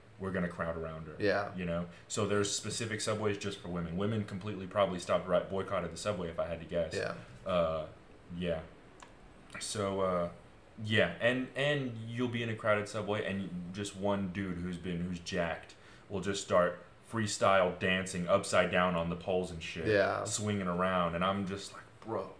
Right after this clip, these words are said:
Speaker 1: can we not?"
Speaker 2: Yeah.
Speaker 1: And th-, they want you to tip 'em and be like, and, you know, good for you for doing your craft. Can we not set a jungle gym out for this fucking guy?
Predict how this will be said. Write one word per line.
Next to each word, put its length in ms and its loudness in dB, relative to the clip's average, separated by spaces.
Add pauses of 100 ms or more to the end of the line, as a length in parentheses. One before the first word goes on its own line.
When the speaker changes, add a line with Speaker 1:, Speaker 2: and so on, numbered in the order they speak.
(100)
Speaker 1:
can 200 -6
we 100 -2
not?" 480 0
Speaker 2:
Yeah. 240 4
Speaker 1:
And 140 -4
th-, 160 0
they 120 2
want 220 0
you 80 -2
to 80 -2
tip 260 -6
'em 180 -2
and 160 -6
be 100 -4
like, 280 -4 (200)
and, 200 2 (160)
you 120 -2
know, 200 2 (520)
good 160 -4
for 140 -6
you 180 -2
for 140 -4
doing 280 -2
your 120 0
craft. 540 2 (460)
Can 260 -2
we 100 -4
not 300 4
set 400 2
a 100 4
jungle 340 0
gym 200 0
out 240 4
for 100 0
this 120 0
fucking 320 2
guy? 580 12